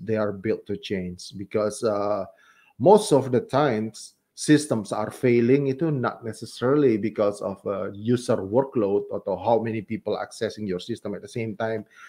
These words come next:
during promotion and whatnot. But usually, uh, failures or, uh, uh, incidents itu happens whenever there are change introduced to production environment and that change is not managed properly.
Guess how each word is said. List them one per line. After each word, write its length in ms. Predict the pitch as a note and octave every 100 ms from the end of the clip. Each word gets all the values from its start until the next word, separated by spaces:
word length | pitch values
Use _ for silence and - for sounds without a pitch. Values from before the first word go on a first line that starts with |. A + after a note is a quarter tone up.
| -
during 320 | - A2 G#2
promotion 560 | G2 A2 A2+ G#2+ A2 G2
and 160 | F2+ F2+
whatnot. 560 | A2 - B2 F2+ - _ _ _ _
But 320 | - B2 -
usually, 800 | - C3 D#3+ D#3 C3+ C3 B2+ B2 _ _
uh, 220 | G2+ F#2
failures 1000 | F2+ - D#3 D#3 C3+ B2 A#2+ A#2+ A#2+ A#2+
or, 240 | A2 A2
uh, 320 | G#2+ G#2 G2+ G2
uh, 200 | G#2 G2 F#2+ -
incidents 640 | D3+ D3 C3 A#2+ B2 B2
itu 160 | C3 A#2+
happens 640 | A2 F2+ - D3 D#3 -
whenever 400 | B2 A#2+ A#2+ A#2+
there 240 | A2+ G#2+
are 160 | G#2 G#2 -
change 400 | C#3 C3 B2+ B2+
introduced 720 | A2+ - G#2+ G2+ A2+ A#2 -
to 80 | G#2+
production 560 | G#2 F#2 G2 - G2+
environment 640 | G2+ F#2+ G2+ G2 A2 C#3+ F3 - - - -
and 180 | A2+
that 240 | A2 A2+ -
change 300 | C3 C3 B2+
is 320 | A#2 - -
not 400 | A2+ A2+ A2+ G#2 _
managed 640 | G#2+ A2 G#2 G#2+ G2+ -
properly. 640 | - G2 F#2 G2 G2+ G#2